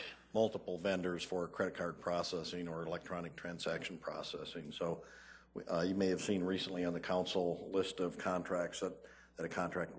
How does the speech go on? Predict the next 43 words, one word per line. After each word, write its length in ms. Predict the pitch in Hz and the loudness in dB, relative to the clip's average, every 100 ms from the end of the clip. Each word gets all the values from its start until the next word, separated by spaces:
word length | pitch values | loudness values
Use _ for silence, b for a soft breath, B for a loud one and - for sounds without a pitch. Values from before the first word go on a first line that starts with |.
| - | -2
was 200 | 90 85 | 0 0
approved, 580 | 82 - 95 87 82 - b b b b - | -2 0 4 4 4 -2 b b b b -4
uh, 180 | 90 90 | 0 2
with 120 | 92 | 4
a 40 | 90 | 4
new 140 | 95 | 2
company, 580 | - 95 95 90 85 82 - 92 | 4 4 4 0 0 -2 -4 0
uh, 260 | 85 82 | 2 4
that 240 | 82 87 - | 2 2 4
will 220 | 92 85 | 4 4
help 260 | 92 82 92 | 4 4 4
us 300 | 87 - - | 2 0 0
get 260 | 98 92 - | -2 -2 0
further 280 | 95 87 85 | 2 2 4
down 260 | 82 82 | 2 2
the 80 | 82 | 2
road 320 | 80 82 80 | 2 4 2
to 60 | 80 | 0
where, 380 | 80 82 80 - - | 0 2 0 -4 -2
where 100 | 87 | 0
we've 180 | 78 - | 0 4
got, 300 | 87 80 - b b b _ _ - | 4 2 -2 b b b _ _ 0
regardless 420 | 95 120 107 - | 10 12 12 8
of 60 | 92 | 4
the 80 | |
software 560 | - 110 101 - 101 90 | 6 8 8 8 6 4
system, 400 | - 90 - 90 | 4 4 2 2
whether 160 | 87 82 | 2 0
you're 80 | |
paying 240 | 80 95 87 | 0 2 2
a 120 | 73 - b b - | -2 -6 b b -8
park 200 | - 104 | 4 4
and 100 | 87 | 6
rec 180 | 90 87 | 2 2
fee 400 | - 90 87 85 | -2 0 0 0
or 240 | 82 82 82 | 0 -2 -2
a 60 | |
utility 460 | 82 78 101 85 80 | -4 -4 -2 0 -2
bill 320 | 76 78 76 | -4 -2 -2
or 100 | 73 | -4
something 320 | 76 82 80 78 | -6 -8 -8 -8
like 200 | 76 - | -10 -4
that, 280 | 78 82 | -2 -2